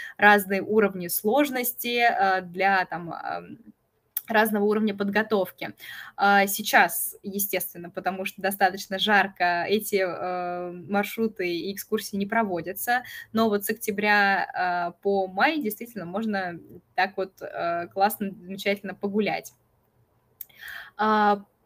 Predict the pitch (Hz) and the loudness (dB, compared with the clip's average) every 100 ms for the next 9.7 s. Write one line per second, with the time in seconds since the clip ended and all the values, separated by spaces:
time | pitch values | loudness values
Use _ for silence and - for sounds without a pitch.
0 | _ - 208 247 247 220 214 214 202 196 | _ -14 4 4 6 2 0 0 0 -2
1 | - 220 202 202 214 208 202 214 214 214 | 2 2 2 0 -2 0 2 2 2 0
2 | 202 196 202 - 214 208 208 - 202 196 | -2 0 -2 0 2 0 -4 -8 -4 -2
3 | 190 208 196 190 190 160 151 - 247 202 | -2 -2 -4 -8 -6 -6 -6 -6 -6 -2
4 | 226 208 196 185 208 202 185 208 - 196 | 0 0 -2 -2 0 0 0 -2 0 -2
5 | - - - 220 226 233 226 202 - 196 | -4 -16 -4 -2 0 0 0 -4 0 0
6 | 220 - - - 196 202 190 190 196 208 | 0 -4 -10 -4 0 2 0 -2 -4 0
7 | 202 196 - 226 220 196 - 190 196 190 | 0 0 0 4 4 2 -2 -4 -4 -6
8 | - 190 185 185 208 370 381 220 196 202 | -6 -6 -6 -2 2 2 -2 -6 -4 -2
9 | 190 196 208 - 202 190 185 | -2 -6 -12 -4 -2 0 -4